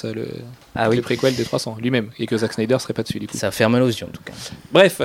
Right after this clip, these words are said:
Speaker 1: donc, euh, pour ou contre une ligne Ultimate D C, donc, euh, je reviens là-dessus. Donc Superman Earth One. Donc Earth One,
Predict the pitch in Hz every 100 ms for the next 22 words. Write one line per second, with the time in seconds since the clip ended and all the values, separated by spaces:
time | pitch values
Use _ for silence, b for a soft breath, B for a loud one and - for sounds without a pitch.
0 | 123 147 143 147 139 196 208 208 196 175
1 | 180 170 - 165 143 151 - 214 214 180
2 | 151 151 139 139 135 131 165 165 - 139
3 | 131 175 170 175 170 170 - 156 131 123
4 | - 165 - 180 202